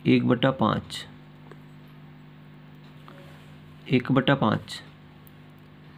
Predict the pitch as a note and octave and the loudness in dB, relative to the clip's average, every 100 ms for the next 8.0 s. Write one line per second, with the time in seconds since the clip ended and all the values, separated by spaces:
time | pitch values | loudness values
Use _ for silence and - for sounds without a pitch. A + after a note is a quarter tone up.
0 | - - - - - - - D#3 F3+ - | -20 -20 -20 -20 -20 -6 -2 0 -2 -4
1 | - - - - - - - - - - | -20 -20 -20 -20 -20 -20 -20 -20 -20 -20
2 | - - - - C3 A#2 A2 A2+ B2+ C#3+ | -20 -20 -20 -4 0 4 4 4 4 2
3 | - B2 A#2+ B2 - - - - - A2 | 2 4 4 4 0 -16 -20 -12 -2 2
4 | B2+ C#3 D3 C3+ C3 C#3 D3+ D#3 - - | 4 4 2 2 2 4 2 -2 -8 -20
5 | - - - C3 B2+ A#2+ B2 B2+ - - | -20 -20 -2 2 4 4 0 -2 -16 -20
6 | - - - - - - - - - - | -20 -20 -20 -20 -20 -20 -20 -20 -20 -20
7 | - - C#3+ C3+ C#3+ D3+ D3 D3 D#3 | -20 -4 2 4 6 6 4 2 0